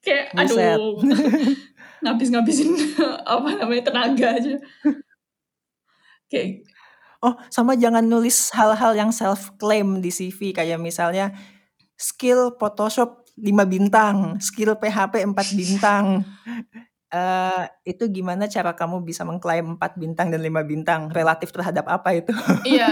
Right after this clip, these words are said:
Speaker 1: ap-, eh, ini, apa namanya, yang ngasih kayak, eh, skill-skill, kayak rating skill-skill gitu, kayak ada pros and cons-nya
Speaker 2: Heeh.
Speaker 1: sih. Beberapa orang suka lihat kayak gitu,
Speaker 2: Hmm.
Speaker 1: soalnya secara visual cantik kan.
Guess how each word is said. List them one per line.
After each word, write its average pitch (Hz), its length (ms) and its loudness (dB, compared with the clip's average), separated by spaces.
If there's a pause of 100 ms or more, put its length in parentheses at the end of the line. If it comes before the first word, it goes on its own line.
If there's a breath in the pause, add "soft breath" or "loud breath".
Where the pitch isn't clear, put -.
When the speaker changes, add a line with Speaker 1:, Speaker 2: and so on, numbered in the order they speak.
Speaker 1:
ap-, - 320 -8
eh, 240 460 0 (180)
ini, 370 400 -4 (160)
apa 240 240 -2
namanya, 330 240 -6 (160)
yang 233 240 -2
ngasih 247 480 -4
kayak, - 480 -4
eh, 196 400 -2
skill-skill, 196 960 -4 (1120 loud breath)
kayak 214 240 -4
rating 226 320 -2
skill-skill 214 480 -6
gitu, 302 480 -8 (240)
kayak 196 320 -2
ada 208 560 -6 (160)
pros 247 320 -2
and 233 160 -4
cons-nya 233 560 0
Speaker 2:
Heeh. 302 80 -4
Speaker 1:
sih. 185 180 -6
Beberapa 190 460 -4
orang 254 240 -2
suka - 560 -8
lihat 190 340 -4
kayak 190 300 -4
gitu, 214 160 -4
Speaker 2:
Hmm. 233 60 -2 (100)
Speaker 1:
soalnya 208 240 -4
secara 196 320 -4
visual 240 400 -4
cantik 196 400 -6
kan. 180 400 -6